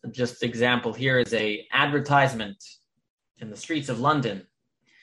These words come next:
Normal people boycott Israel. Can you imagine? Can you imagine, you know, fifty years ago that there would be such advertisements in the streets of London? Normal people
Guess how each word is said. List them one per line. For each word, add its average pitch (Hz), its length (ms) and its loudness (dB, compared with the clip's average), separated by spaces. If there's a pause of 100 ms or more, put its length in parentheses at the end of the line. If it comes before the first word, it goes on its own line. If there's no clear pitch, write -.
(260)
Normal 160 380 6
people 143 320 0
boycott 131 420 2
Israel. 110 240 4
Can 139 160 0
you 151 80 2
imagine? 139 640 0 (100)
Can 135 120 -8
you 117 80 -2
imagine, 120 640 0 (100)
you - 80 -10
know, 110 140 0
fifty 120 320 -6
years 123 200 -2
ago 131 120 -4
that 123 100 -4
there 117 100 -2
would 107 120 -4
be 117 80 -4
such 117 200 -10
advertisements 113 640 -2
in 107 60 -20
the 98 60 -14
streets - 280 -12
of 98 60 -14
London? 123 260 -2
Normal 127 280 -2
people 135 480 -4